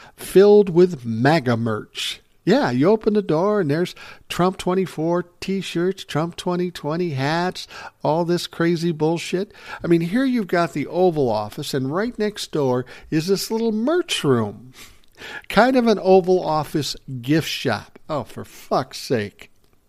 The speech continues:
Anyway, Murphy said, "They literally hand you a shopping bag and you can take anything you like,"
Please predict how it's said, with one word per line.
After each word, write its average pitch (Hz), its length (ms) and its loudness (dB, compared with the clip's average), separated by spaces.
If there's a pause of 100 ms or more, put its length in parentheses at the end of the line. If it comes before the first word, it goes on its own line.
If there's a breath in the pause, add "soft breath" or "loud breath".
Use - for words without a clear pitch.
(1160 loud breath)
Anyway, 160 380 6
Murphy 165 340 2
said, 135 420 4 (280 loud breath)
"They 151 160 6
literally 180 600 6
hand 202 600 2
you 180 160 4
a 139 60 6
shopping 180 680 0
bag 110 480 -2 (480 loud breath)
and 151 140 4
you 196 100 2
can 185 160 0
take 185 300 2
anything 214 420 2
you 208 160 6
like," 208 480 4